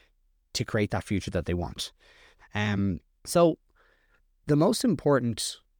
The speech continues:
change that has to happen, so, is with your mindset, how you think about these things,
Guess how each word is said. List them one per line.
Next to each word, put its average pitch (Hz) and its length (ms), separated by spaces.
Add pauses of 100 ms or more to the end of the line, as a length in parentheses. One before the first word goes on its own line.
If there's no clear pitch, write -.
change 113 720 (140)
that 113 120
has 120 260
to 110 80
happen, 113 440
so, 69 360 (280)
is 127 180
with 123 240
your 107 100
mindset, 90 520 (360)
how 131 280
you 120 220
think - 380
about 92 300
these 82 460
things, 71 380